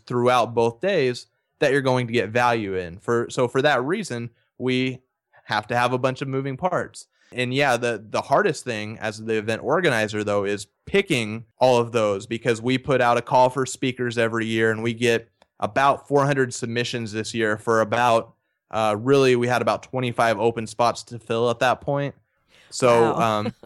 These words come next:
Speaker 1: you know, that's, that's the most exciting thing is the interest we have, but also the hardest thing to do is to whittle those down, because ultimately we have friends that we can't, you know, we don't have a spot for. We have really great podcasters that we don't have a spot for.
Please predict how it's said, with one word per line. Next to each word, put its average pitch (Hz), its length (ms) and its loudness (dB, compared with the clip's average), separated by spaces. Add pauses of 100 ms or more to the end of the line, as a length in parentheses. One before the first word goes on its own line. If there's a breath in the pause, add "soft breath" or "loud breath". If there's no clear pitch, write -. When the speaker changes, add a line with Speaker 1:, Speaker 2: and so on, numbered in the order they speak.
(100)
Speaker 1:
you 131 60 -4
know, 127 120 2
that's, 139 320 0 (340)
that's 143 180 0
the 160 80 0
most 143 260 -2
exciting 175 460 -2
thing 123 240 -4
is 113 140 -8
the 123 80 -6
interest 139 500 -2
we 120 140 -2
have, 113 320 0
but 123 100 2
also 123 300 2
the 110 180 0
hardest 147 420 0
thing 131 180 -6
to 123 120 -16
do 151 220 -2
is 117 160 -2
to 120 80 -6
whittle 123 260 2
those 117 240 0
down, 160 300 0
because - 240 -2
ultimately 120 600 -2
we 117 200 2
have 107 340 2 (400)
friends 131 720 0 (180)
that 123 140 0
we 127 100 0
can't, 131 460 -2
you 131 100 -6
know, 127 120 0
we 123 80 2
don't 131 120 0
have 131 140 0
a 127 40 -4
spot - 360 0
for. 131 180 -2
We 127 120 -4
have 107 140 -2
really 127 340 0
great 117 280 -4
podcasters 139 720 -2
that 120 140 -2
we 135 100 -4
don't 127 180 -4
have 127 180 -2
a 127 40 -8
spot - 400 0
for. 127 360 -2